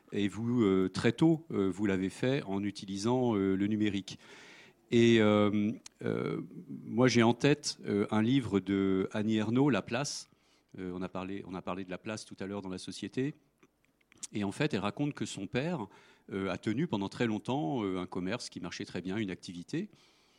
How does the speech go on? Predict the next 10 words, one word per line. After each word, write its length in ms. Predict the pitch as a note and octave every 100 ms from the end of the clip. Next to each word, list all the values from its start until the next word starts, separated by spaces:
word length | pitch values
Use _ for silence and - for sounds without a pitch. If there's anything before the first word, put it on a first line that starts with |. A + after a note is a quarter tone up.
| _ -
Et 100 | -
puis 260 | - F3+
qu'un 300 | - A#2+ G#2+
jour, 420 | F#2+ C3+ E3+ B2+
euh, 260 | G#2 G2+ G2+ - _ _ _ _ -
il 120 | A#2+
a 60 | B2
perdu 300 | D#3 C3+ D#3
sa 160 | C3+
place, 500 | - G#2+ G#2+ - -